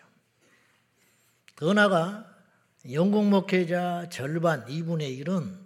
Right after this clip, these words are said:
기독교만 구원이지 않다, 이 지경이 됐습니다. 목회자가 이 정도라면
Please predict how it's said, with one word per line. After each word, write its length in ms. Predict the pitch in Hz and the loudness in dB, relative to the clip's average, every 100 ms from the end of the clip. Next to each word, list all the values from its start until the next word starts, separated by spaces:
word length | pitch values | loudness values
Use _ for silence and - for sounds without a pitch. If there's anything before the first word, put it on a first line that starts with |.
| _ _ _ _ _ _ _ _ | _ _ _ _ _ _ _ _
기독교만 1200 | - 170 196 202 - 202 185 165 185 254 262 240 | -10 0 2 2 0 2 2 4 2 2 -2 -8
구원이지 640 | - 160 165 147 131 - 120 | -8 -4 -2 -2 -6 -10 -12
않다, 340 | 92 - - _ _ _ _ _ _ _ _ _ _ _ _ _ _ _ _ _ _ _ _ _ _ | -12 -20 -20 _ _ _ _ _ _ _ _ _ _ _ _ _ _ _ _ _ _ _ _ _ _
이 240 | 147 175 175 | -4 -2 0
지경이 540 | 190 165 156 170 190 | -2 0 0 0 -4
됐습니다. 600 | - - - _ _ - _ _ _ _ _ _ _ _ _ _ _ _ _ _ _ _ _ _ _ _ _ - _ _ _ _ | -10 -14 -18 _ _ -20 _ _ _ _ _ _ _ _ _ _ _ _ _ _ _ _ _ _ _ _ _ -20 _ _ _ _
목회자가 680 | 123 143 - 202 214 208 190 | -8 -6 -2 4 6 6 4
이 140 | 151 | 4
정도라면 880 | 170 165 151 127 127 180 135 - | 2 2 0 -2 -4 -6 -6 -12